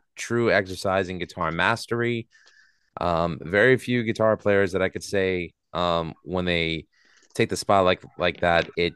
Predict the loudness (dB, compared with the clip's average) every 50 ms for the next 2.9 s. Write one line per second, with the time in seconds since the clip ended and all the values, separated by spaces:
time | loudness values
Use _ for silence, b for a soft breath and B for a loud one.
0 | _ _ -6 -2 -2 -2 -2 -4 -6 -4 -2 -2 0 0 0 -2 -2 -2 0 0
1 | 0 -2 -4 -8 -8 -8 -8 -8 -6 0 2 2 2 2 2 2 2 2 2 0
2 | 0 0 0 0 0 0 2 2 2 2 0 0 0 0 -2 -4 -6 -10